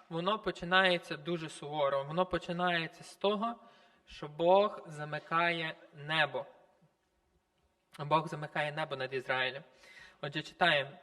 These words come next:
"І сказав, е, тішбянин Ілля, е, з гелеа-, гілеадських мешканців до Ахава: Як живий Господь, Бог Ізраїлів, що перед лицем, е, його я стою,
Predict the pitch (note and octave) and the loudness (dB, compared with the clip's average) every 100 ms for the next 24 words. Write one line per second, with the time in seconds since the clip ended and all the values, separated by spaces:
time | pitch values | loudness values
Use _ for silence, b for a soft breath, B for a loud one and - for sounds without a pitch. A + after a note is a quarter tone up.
0 | - C#3+ - D3+ F3+ A3 A#3 B B B | -16 -12 -10 0 2 2 0 B B B
1 | B - E3 D#3 D3+ D3+ - D#3+ D3+ E3+ | B -8 -2 2 2 0 -4 -8 0 4
2 | F#3 G3 F#3+ E3+ E3+ D#3+ D#3 C3 - - | 4 4 -2 -4 -4 0 2 0 -6 -20
3 | - - D3 D3 C#3 C#3 C3+ C3+ C3 D#3+ | -20 -20 -16 -10 -8 -6 -6 -6 -4 -4
4 | C#3+ C#3 C3+ C#3+ C#3+ D#3 F3+ D3 D3+ D3+ | -4 -6 -4 -2 0 0 0 -4 -4 0
5 | D#3+ F3+ - E3+ E3 D#3+ - D3+ - C#3+ | 0 0 -4 -4 -4 -4 -8 -12 -12 -10
6 | C#3 D3+ D3+ - C#3+ B2+ A#2+ B B D3 | -2 0 0 2 2 2 -4 B B -8
7 | C#3 C#3 D3 G3+ F#3+ - - G#3+ G3+ E3 | -6 -4 -2 -2 -2 -6 -4 -4 -2 -2
8 | F#3 E3+ E3+ F3 G3 E3+ D3 - E3 E3 | -2 -4 -2 0 0 -2 -6 -10 -10 -8
9 | E3 D3+ D3+ - F#3+ F#3 D#3+ C#3+ C#3 C#3 | -10 -10 -8 -4 -2 -4 -10 -8 -8 -6
10 | C3+ C#3+ E3+ E3+ D3 - D3+ D#3+ C4+ | -6 -2 0 0 -4 -8 -8 -8 -10